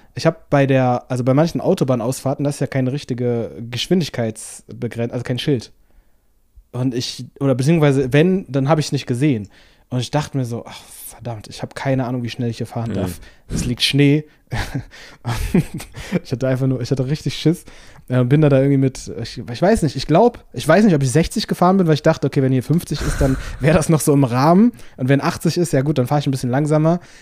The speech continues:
Speaker 1: Oder ob ich vierzig gefahren bin. Ähm,
Speaker 2: Ja.
Speaker 1: aber auf jeden, ich, ich glaub, sogar mit vierzig bin ich ja lang gefahren. Ähm, am Ende war's dann okay,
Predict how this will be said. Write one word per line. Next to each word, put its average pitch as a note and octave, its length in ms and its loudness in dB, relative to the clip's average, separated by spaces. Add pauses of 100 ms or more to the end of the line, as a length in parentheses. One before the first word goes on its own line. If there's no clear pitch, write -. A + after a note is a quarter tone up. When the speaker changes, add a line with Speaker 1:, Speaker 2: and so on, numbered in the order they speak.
(100)
Speaker 1:
Oder D#3+ 160 4
ob C#3+ 40 0
ich C#3 140 -2
vierzig F3+ 340 2
gefahren A#2+ 360 -4
bin. C3 220 -2 (520)
Ähm, A#2+ 380 -2 (500)
Speaker 2:
Ja. B2+ 60 0
Speaker 1:
aber C3+ 100 2
auf C3+ 80 0
jeden, E3 140 2
ich, C#3 140 -6
ich C3 140 -6
glaub, E3 160 4
sogar D3 160 0
mit C3 120 -2
vierzig - 400 -2
bin A#2 80 -8
ich G#2+ 80 -10
ja A2 60 -6
lang A2+ 180 -6
gefahren. A#2 360 -6 (440)
Ähm, A#2 440 -4 (160)
am A#2 120 -6
Ende B2+ 240 -2
war's A#2 180 -2
dann A2 140 -6
okay, C3+ 420 0